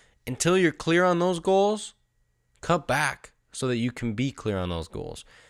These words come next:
I encourage you to hustle as much as you can, but make sure you're hustling in a direction, because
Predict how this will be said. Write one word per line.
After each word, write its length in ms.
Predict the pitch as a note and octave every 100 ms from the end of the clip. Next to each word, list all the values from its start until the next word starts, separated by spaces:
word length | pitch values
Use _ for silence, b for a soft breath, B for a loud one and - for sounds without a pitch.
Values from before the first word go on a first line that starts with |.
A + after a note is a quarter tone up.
| b _
I 460 | - C3 D#3+ E3 - _ _ _ _ _ _ _ _ _ -
encourage 480 | A#2 - C#3+ C#3
you 80 | C#3+
to 80 | A2
hustle 380 | A#2+ A#2 C#3 A#2+
as 100 | G2
much 240 | A2 -
as 100 | A2+
you 80 | G#2
can, 380 | - A2 B2 D#3 b b b b b b _ - -
but 340 | C#3+ C3 - _ _ _ _ _ G2
make 260 | A#2+ A#2
sure 240 | - C#3+ C#3
you're 160 | B2
hustling 600 | G#2+ A2+ - A#2 G#2+ G#2+ -
in 160 | - A2+
a 80 | G#2+
direction, 600 | F#2+ G2 F2+ - - - - _ _ b b b b _
because 600 | - C3+ A#2+ A2 G2+